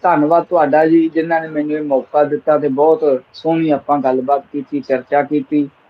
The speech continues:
ਮੈਂ ਤਾਂ ਜਾਂਦੇ ਜਾਂਦੇ ਘਰ ਤੋਂ ਸਗੋਂ ਇਹੀ ਕਵਾਂਗਾ ਵੀ ਜੇ ਕੋਈ ਭੁੱਲ ਚੁੱਕ ਹੋਵੇ ਮਾਫ਼ ਕਰਨਾ,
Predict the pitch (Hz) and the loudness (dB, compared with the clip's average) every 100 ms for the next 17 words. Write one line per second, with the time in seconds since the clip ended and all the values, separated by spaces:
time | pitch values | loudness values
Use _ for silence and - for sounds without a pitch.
0 | 151 170 175 170 160 156 160 156 156 147 | -2 0 2 2 2 2 2 2 0 2
1 | 156 147 139 _ - 160 139 139 156 147 | 2 2 -2 _ -4 0 0 0 -2 0
2 | 151 156 151 151 147 147 156 151 151 147 | 2 2 0 -2 -2 0 2 0 -2 -4
3 | 143 - 143 127 127 156 156 139 139 131 | -6 -2 -2 -2 -2 -2 0 2 2 2
4 | 123 131 - 151 156 151 | 2 0 0 0 2 -2